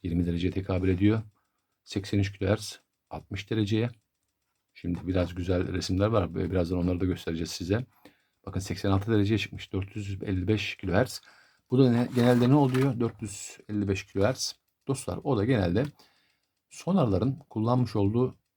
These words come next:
birbirine yakın olup da isimleri farklı olan teknolojiler var. Bakın Clearview. Burada dört yüz elli beş kilohertz'te çalışıyor şu an.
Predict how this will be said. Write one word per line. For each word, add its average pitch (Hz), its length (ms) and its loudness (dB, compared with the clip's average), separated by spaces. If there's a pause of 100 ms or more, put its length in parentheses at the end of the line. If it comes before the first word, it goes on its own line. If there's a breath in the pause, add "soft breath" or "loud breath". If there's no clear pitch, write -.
(320)
birbirine 135 440 2
yakın 143 260 2
olup 127 280 -2
da 98 280 -4
isimleri 110 440 0
farklı 101 300 -2
olan 104 160 2
teknolojiler 90 520 -2
var. 82 200 0
Bakın 95 280 0 (280)
Clearview. 92 520 0 (1900)
Burada 98 440 4 (480)
dört 90 220 -4
yüz 98 80 -8
elli 92 180 2
beş 120 240 -2
kilohertz'te 85 400 -4
çalışıyor - 420 -8
şu - 140 -4
an. 160 120 -4